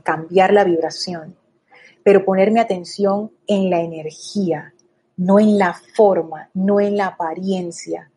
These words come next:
no en la persona, no en la situación, no en la condición.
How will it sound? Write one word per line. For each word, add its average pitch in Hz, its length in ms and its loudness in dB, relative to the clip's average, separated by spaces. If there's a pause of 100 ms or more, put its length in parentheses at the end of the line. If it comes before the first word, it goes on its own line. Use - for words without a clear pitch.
(160)
no 196 180 2
en 202 140 2
la 196 180 2
persona, 170 760 0 (280)
no 190 160 0
en 196 140 2
la 202 100 0
situación, 170 960 -4 (240)
no 190 240 0
en 208 160 0
la 208 140 -4
condición. 175 840 -4